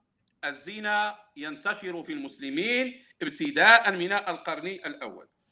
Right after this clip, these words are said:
فعندما وجدت هذا الأثر أ-، و-، ودرست، درست أسانيده ووجدته صحيحا وثابتا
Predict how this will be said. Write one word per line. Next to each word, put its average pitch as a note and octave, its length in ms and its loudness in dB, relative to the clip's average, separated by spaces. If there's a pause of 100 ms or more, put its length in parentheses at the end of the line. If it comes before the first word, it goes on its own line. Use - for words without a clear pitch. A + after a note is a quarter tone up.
(320)
فعندما C#4 500 6
وجدت B3+ 400 -2
هذا A#3 340 0
الأثر F3+ 680 -6 (1200)
أ-، A3+ 200 -4
و-، G#3+ 240 -8
ودرست، A#3 540 -2 (640)
درست A3+ 400 -4
أسانيده G3 1040 -4 (440)
ووجدته G#3 680 -4
صحيحا G#3 640 -2
وثابتا F#3 1080 0